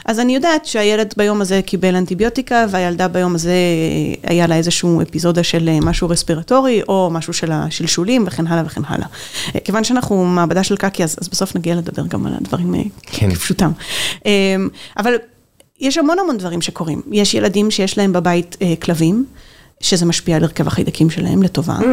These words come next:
Speaker 1: ויש ילדים שיש להם בבית, אה,
Speaker 2: כי מה, כי הכ-, כי הכלב ליקק אותה בפנים?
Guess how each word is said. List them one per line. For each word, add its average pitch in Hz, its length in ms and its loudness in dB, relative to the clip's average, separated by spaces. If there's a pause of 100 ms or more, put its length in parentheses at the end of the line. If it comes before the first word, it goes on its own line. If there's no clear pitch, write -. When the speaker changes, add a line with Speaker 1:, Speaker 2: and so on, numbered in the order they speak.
(360)
Speaker 1:
ויש 175 440 2
ילדים 190 360 2
שיש 185 300 0
להם 190 200 2
בבית, 165 440 0
אה, 175 60 2 (180)
Speaker 2:
כי 127 60 2
מה, 117 140 4
כי - 160 0
הכ-, 90 40 0 (320)
כי - 180 -4
הכלב 110 380 0
ליקק 104 300 -2
אותה 113 140 0
בפנים? 113 460 2